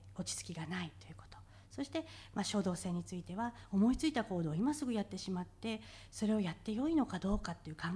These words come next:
える前に、まあ、実行してしまうというような、まあ、特性のことを言います。で、こうした行動というのは、あの、小さい子供であれば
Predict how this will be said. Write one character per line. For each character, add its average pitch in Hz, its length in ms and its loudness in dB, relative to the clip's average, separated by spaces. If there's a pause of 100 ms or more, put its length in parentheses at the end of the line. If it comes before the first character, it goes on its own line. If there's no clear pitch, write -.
(160)
え 254 40 -2
る 214 100 -2
前 285 240 0
に、 269 120 2
ま 170 100 2
あ、 - 20 -2
実 - 240 -4
行 185 140 0
し - 60 -4
て 202 100 0
し - 120 -2
ま 214 160 4
う 285 60 0
と 226 100 -4
い 202 180 2
う 196 40 0
よ 185 80 0
う - 20 -2
な、 247 120 0
ま 262 60 -6 (240)
あ、 202 40 -2
特 185 200 -4
性 170 140 -2
の 160 100 -2
こ 185 140 -10
と 330 200 -2
を - 20 0
言 202 140 0
い 180 40 -2
ま 170 140 -4
す。 - 140 -14 (840)
で、 233 80 -2
こ 269 160 4
う 311 60 6
し 302 80 -4
た 330 140 0
行 320 200 2
動 320 180 2
と 311 120 0
い 220 100 2
う 208 60 2
の 190 160 2
は、 190 160 0 (260)
あ 190 40 -4
の、 175 80 -4
小 175 180 -4
さ 285 120 -2
い 330 60 0
子 285 140 0
供 208 180 4
で 190 80 0
あ 175 80 2
れ 170 140 -2
ば 165 160 -6